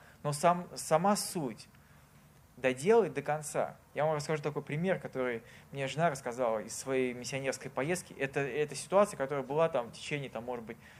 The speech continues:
там, полгода назад. Одна команда, она посещала, э, женщину одну пожилую,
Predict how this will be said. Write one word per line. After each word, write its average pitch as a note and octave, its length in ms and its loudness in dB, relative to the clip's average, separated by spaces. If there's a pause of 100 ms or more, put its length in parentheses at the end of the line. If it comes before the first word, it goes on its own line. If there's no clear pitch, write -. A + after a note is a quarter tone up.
там, B2 100 -2
полгода D3 460 4
назад. C3 380 2 (920)
Одна C3+ 400 2
команда, D#3 400 2
она A#2+ 140 -2
посещала, C3+ 720 0 (480)
э, A2+ 760 -2
женщину C#3 420 -4
одну A2 180 -10
пожилую, A#2 580 -8